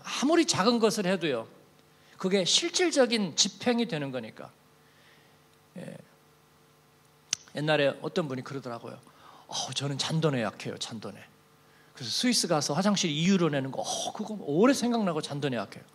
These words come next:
예. 사진 찍혀가지고 딱, 예, 십 유로 나왔는데, "아, 그거 오래 생각나고 억울하고 잔돈에 약하대요." 맞아요. 그렇죠. 사람들은 잔돈에 약해. 그래가지고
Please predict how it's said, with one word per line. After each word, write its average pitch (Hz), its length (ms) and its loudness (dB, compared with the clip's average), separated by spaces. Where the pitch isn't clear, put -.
예. 131 160 -14
사진 254 320 4
찍혀가지고 190 680 0
딱, - 240 -4
예, - 240 -8
십 311 260 2
유로 285 200 6
나왔는데, 165 520 2
"아, - 500 -8
그거 226 180 -2
오래 294 320 2
생각나고 190 580 0
억울하고 165 380 0
잔돈에 170 400 0
약하대요." 127 400 -2
맞아요. 170 500 4
그렇죠. 151 400 -4
사람들은 196 480 0
잔돈에 185 420 0
약해. 117 320 -8
그래가지고 208 720 4